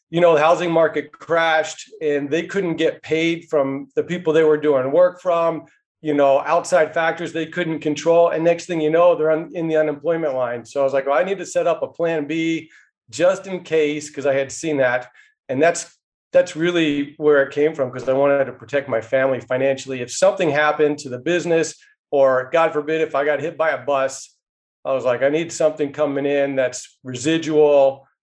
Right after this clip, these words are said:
that's passive." And that's, that's really, at that point, I started, starting to get focused.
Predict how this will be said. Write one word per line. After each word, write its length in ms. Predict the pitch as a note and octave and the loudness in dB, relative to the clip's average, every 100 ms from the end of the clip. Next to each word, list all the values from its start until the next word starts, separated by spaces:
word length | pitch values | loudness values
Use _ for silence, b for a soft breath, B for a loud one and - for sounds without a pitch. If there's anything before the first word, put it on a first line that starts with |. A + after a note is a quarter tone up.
| _ | _
that's 140 | A#2+ | -12
passive." 880 | - - D#3+ C#3 - C3+ B2 A#2+ G#2+ _ _ _ _ | -8 -2 0 0 -4 -4 -2 -4 -8 _ _ _ _
And 120 | B2+ C#3 | -2 2
that's, 460 | E3 E3+ - - - | 2 0 -10 -8 -2
that's 220 | E3+ - | 0 -2
really, 680 | D3 E3+ E3 D#3 D3 D3 - | -4 -2 -2 -4 -6 -10 -6
at 140 | D3+ D3 | -2 2
that 200 | E3 D#3+ | 2 2
point, 300 | D#3 C#3 C3+ | 0 2 2
I 60 | |
started, 460 | C3 - C#3 C3 A#2 _ _ | -2 0 0 0 -6 _ _
starting 400 | - D3+ C#3 B2+ | -6 -2 -2 -2
to 40 | |
get 160 | B2 A2+ | -8 -8
focused. 560 | A#2+ G#2+ G#2 - - | -4 -4 -6 -12 -16